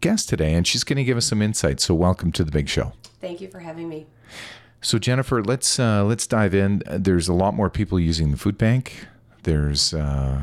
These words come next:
Speaker 1: various people in <laughs> my life that, for whatever reason, they just can't seem to,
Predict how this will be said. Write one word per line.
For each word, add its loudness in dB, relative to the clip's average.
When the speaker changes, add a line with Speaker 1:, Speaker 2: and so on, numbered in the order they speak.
Speaker 1:
various 2
people 0
in 4
<laughs> -
my 0
life 2
that, 0
for 0
whatever 4
reason, 2
they 4
just 0
can't 2
seem 2
to, -2